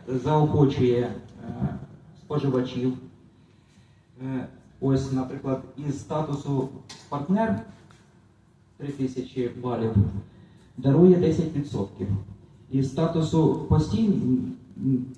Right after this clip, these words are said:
це постійний покупець — десять відсотків. Із статусу партнер — п'ятнадцять відсотків. І вже дарує, е,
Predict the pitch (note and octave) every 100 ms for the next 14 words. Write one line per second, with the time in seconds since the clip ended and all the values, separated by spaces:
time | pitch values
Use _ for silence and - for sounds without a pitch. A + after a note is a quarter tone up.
0 | - - D#3+ - D#3+ C3+ C3 - - -
1 | - - - B2 A#2+ D#3+ D3+ E3+ - E3+
2 | E3+ F#3+ - F#3 - - - - C#3+ F3
3 | E3 D#3+ C#3 C#3 D3 F#3+ F#3+ - - D#3+
4 | D#3+ C3+ C3 B2+ B2 A#2+ A2 - A2 -
5 | - - - - D#3+ C#3+ F#3+ G3+ G3 -
6 | B2 D3+ E3 F3+ F3 E3+ D3 - - C3+
7 | C3+ C3+ B2+